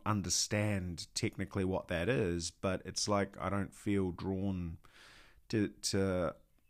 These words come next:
you know, to, to setting goals all the time. You know, we're kind of pushing, we're swimming upstream with it sometimes because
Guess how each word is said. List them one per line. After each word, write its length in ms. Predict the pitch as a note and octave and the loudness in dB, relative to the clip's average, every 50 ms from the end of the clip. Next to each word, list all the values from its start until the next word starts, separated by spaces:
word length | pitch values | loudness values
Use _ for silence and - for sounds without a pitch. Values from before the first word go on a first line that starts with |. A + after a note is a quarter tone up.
| _ - - - | _ -20 -10 -4
you 120 | - G2 | -4 -2
know, 160 | F#2 F2+ F2+ | -2 -2 -4
to, 180 | - - G#2 G2 | -2 -2 -2 -2
to 200 | - - - G2 | 0 0 0 4
setting 340 | - - C3 A2+ G#2 G2 F#2 | 6 6 8 6 6 4 4
goals 580 | G#2 G#2 G#2 A2 G2+ F#2+ G2 F#2+ F2 - - - | 4 6 6 6 4 2 0 -2 -4 -6 -4 -2
all 160 | G2+ F#2+ F#2 | 0 0 0
the 80 | F2+ | 0
time. 360 | F2 - - - D3+ B2 F#2+ G2 | -2 -2 0 0 2 2 2 2
You 60 | F#2 | 2
know, 100 | F#2+ F#2 | 2 2
we're 100 | F#2 G2+ | 0 0
kind 240 | - - C3 A#2+ G2+ | 0 2 2 2 2
of 220 | - - - - | 0 -4 -8 -10
pushing, 520 | - - G#2+ - - A2 G2+ G2 F#2 D#2+ - | -6 -4 -2 0 0 0 0 -2 -2 -4 -4
we're 80 | F#2+ G2 | -4 -2
swimming 300 | - - D3+ B2+ A2+ G2+ | 0 2 2 2 2 2
upstream 600 | F2 - - - - - - A2 G#2+ A2 G#2+ G2+ | 0 0 0 0 0 0 2 2 4 4 4 4
with 140 | F#2+ E2+ D#2 | 2 2 0
it 160 | - - - | -2 -4 -4
sometimes 560 | - F2+ E2 D#2+ - E2 D#2 D#2+ D2+ - - | -4 -4 -4 -4 -6 -6 -8 -8 -8 -10 -10
because 500 | - E2+ - - G#2+ G2+ F#2 D#2+ - - | -8 -8 -6 -4 -2 -2 -2 -2 -6 -8